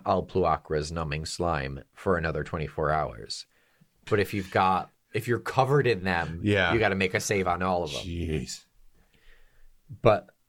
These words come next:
Speaker 1: I mean, so you, you, you flick them off with your fingers and step on 'em, and then you just hold up for twenty-four hours.
Speaker 2: Yeah.
Speaker 1: And I, would you let that stack,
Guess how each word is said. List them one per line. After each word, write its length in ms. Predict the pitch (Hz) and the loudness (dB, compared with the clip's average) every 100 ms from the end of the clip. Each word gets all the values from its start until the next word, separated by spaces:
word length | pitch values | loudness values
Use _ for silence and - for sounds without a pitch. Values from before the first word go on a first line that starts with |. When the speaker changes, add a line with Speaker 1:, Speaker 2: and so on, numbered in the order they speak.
| _ - | _ -2
Speaker 1:
I 40 | 120 | 2
mean, 300 | 117 104 - _ _ _ _ - - | 4 0 -4 _ _ _ _ -20 -6
so 160 | - 143 | 2 4
you, 160 | 131 123 | 4 2
you, 300 | 135 127 135 _ - | 2 2 0 _ -4
you 200 | 123 113 | 0 0
flick 380 | - - 143 - | 0 2 0 4
them 180 | 127 117 | 2 4
off 360 | 117 107 - | 4 2 0
with 200 | 107 95 | 0 0
your 120 | 92 | 0
fingers 800 | 92 110 110 92 85 85 85 - - _ _ _ _ _ - | 0 2 2 2 2 2 -2 -6 -8 _ _ _ _ _ -4
and 160 | 107 | 0
step 300 | 95 - 120 | 2 4 4
on 220 | 104 85 78 | 4 2 0
'em, 280 | 71 78 - _ | -2 -4 -8 _
and 120 | - 98 | 0 2
then 120 | 92 | 2
you 100 | 92 | 2
just 260 | 85 - - _ _ _ _ _ - | 0 -2 -4 _ _ _ _ _ -12
hold 320 | - 107 104 | 0 2 2
up 180 | 107 - | -2 -2
for 300 | 98 82 82 _ _ | 0 0 -2 _ _
twenty-four 440 | - 104 87 95 87 | -4 -2 0 2 4
hours. 520 | 92 76 62 - 92 | 4 2 -4 -6 -4
Speaker 2:
Yeah. 240 | 87 85 78 _ _ _ _ _ - | -2 -4 -10 _ _ _ _ _ 0
Speaker 1:
And 140 | 127 | 2
I, 160 | 117 110 - _ _ _ _ _ - | 2 0 -10 _ _ _ _ _ -2
would 260 | 120 139 135 | 2 4 6
you 140 | 196 | 6
let 220 | 165 165 | 6 4
that 240 | 165 135 - | 4 2 2
stack, 720 | - - 90 131 160 - - | -4 -4 -4 -4 -6 -12 -20